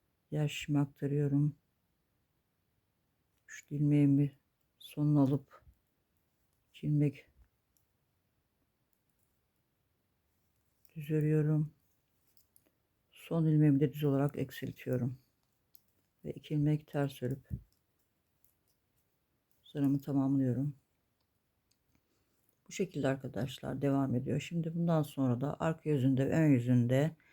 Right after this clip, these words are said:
altı sıra tersleri ters, düzleri düz olarak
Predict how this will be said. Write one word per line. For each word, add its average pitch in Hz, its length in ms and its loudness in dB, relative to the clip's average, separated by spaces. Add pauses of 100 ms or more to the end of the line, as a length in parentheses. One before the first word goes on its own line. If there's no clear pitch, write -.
(600)
altı 165 320 -4
sıra 139 500 0 (840)
tersleri 151 520 0
ters, 165 380 -4
düzleri 143 380 -6
düz 151 120 -8
olarak 143 520 0